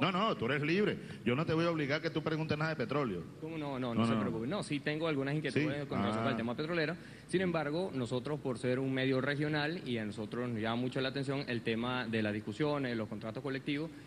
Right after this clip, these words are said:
Speaker 2: que ha sido bandera incluso para una región, eh, y una ciudad como Ciudad Guayana, que, este, ha sido hija de todo un proceso de desarrollo industrial. Este es un tema que llama muchísimo la atención,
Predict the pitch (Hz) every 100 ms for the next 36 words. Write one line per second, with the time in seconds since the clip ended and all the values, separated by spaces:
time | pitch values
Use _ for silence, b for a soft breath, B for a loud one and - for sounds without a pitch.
0 | B - 139 123 120 139 143 135 131 123
1 | 127 139 151 147 139 147 151 139 120 113
2 | 120 131 135 123 135 131 143 B B B
3 | 127 127 117 117 120 131 135 135 120 120
4 | 123 127 120 120 113 120 139 147 139 165
5 | 160 117 107 104 98 104 - 110 107 104
6 | 139 135 131 127 127 170 123 110 - B
7 | B - 127 123 127 135 139 139 131 151
8 | 135 127 117 123 139 135 127 143 131 123
9 | 139 143 139 139 139 127 139 151 143 139
10 | 131 165 156 143 139 131 156 160